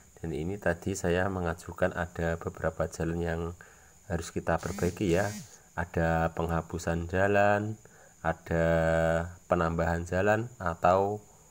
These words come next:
memberi jalan ya, memberi nama jalan. Ini tadi saya sudah banyak saya edit, edit jalan yang ada di lingkungan saya.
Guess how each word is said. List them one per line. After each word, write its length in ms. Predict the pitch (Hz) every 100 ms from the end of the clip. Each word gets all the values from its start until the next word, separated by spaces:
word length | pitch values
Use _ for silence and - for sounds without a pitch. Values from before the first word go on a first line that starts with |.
| - - - - -
memberi 400 | 95 90 87 90
jalan 560 | 87 92 92 92 80 82
ya, 320 | 85 98 - - -
memberi 400 | 87 85 87 85
nama 240 | 82 85
jalan. 480 | - 90 90 82 85 - - - -
Ini 240 | 90 95
tadi 240 | 85 - -
saya 240 | 90 92
sudah 320 | - 87 82 -
banyak 480 | 82 80 82 92 - -
saya 400 | - - 80 80 -
edit, 320 | 87 - - - - - 85
edit 240 | 85 -
jalan 320 | 85 80 87
yang 160 | 90 -
ada 160 | 82
di 160 | - 82
lingkungan 400 | 78 82 80 85
saya. 400 | 82 82 101